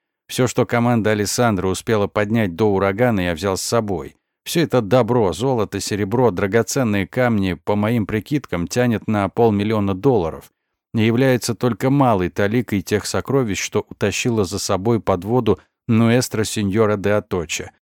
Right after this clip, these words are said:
По бумагам на испанском галеоне одних только колумбийских изумрудов было больше двух тысяч.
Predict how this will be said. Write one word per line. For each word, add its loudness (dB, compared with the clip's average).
По 2
бумагам 4
на 4
испанском 2
галеоне 4
одних 0
только 0
колумбийских 2
изумрудов 0
было 0
больше -2
двух -4
тысяч. -4